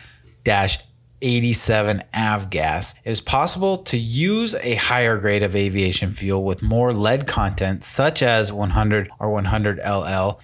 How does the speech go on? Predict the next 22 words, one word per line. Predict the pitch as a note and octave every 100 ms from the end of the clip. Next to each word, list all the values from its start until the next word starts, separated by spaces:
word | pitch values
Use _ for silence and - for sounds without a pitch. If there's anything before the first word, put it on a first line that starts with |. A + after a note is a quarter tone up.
| -
if | B2+ A#2 -
eighty | C#3+ B2 A#2 A#2
eighty-seven | A2+ G#2+ G2+ - G2+ F#2+ G2
is | G#2+ F#2+
not | G2 G#2+ G#2+ - -
available, | F#2 G#2 G#2+ E2+ - - -
as | G#2 G#2
long | C3 E3+
as | F3+
the | D3 C3+
appropriate | - C3 C3+ C#3+ E3 C3+
maintenance | A#2+ A2+ G2+ F#2+
actions | F#2 F2+ - G2 F#2
are | F#2
made | F#2+ F#2+ F2 G#2 - -
to | - A2+
avoid | G#2 G2 G2+ G#2 F#2+
les-, | F2 F#2 F#2 F#2 - -
lead-caused | G#2+ G2 G#2 A2 - F2+ F2 -
issues. | - G2+ - - - - _ -
So | C#3 C3 B2+ - - _ -
if | E3 E3 -